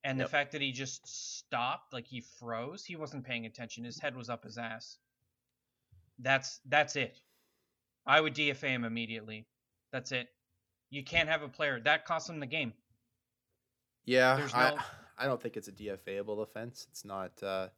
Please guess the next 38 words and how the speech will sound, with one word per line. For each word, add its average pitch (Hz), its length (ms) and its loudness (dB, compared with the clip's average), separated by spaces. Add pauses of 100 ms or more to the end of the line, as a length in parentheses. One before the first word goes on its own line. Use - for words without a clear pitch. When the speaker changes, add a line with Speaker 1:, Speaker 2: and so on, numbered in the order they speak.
(800)
Speaker 2:
it's 117 200 0
just, - 280 -2
like, 101 220 4
it's, - 220 -2
it's 117 180 -2
just 117 200 -4
making 104 520 -4 (1300)
him, 107 360 -2
like, 95 160 -2
Speaker 1:
But, - 80 -2
Speaker 2:
he's 117 100 2
d-, - 140 -2
Speaker 1:
but - 80 4
Speaker 2:
he's 117 80 2
dug 123 200 8
his 117 140 4
own 104 140 2
grave 95 340 -2
in 101 60 -10
terms 98 260 -12
of 95 80 -16
the 101 60 -14
Speaker 1:
But 180 220 -4
why 190 140 8
are - 20 2
Speaker 2:
twenty-sixth 202 200 0
Speaker 1:
we, 175 60 -6
why 123 140 6
Speaker 2:
spot. 170 60 4
Speaker 1:
are 175 40 0
we 170 100 -2
bothering 156 400 4
to 147 60 -4
keep 135 200 -8
him 131 140 -2
on 131 180 2
when 120 100 -2
he, 117 100 0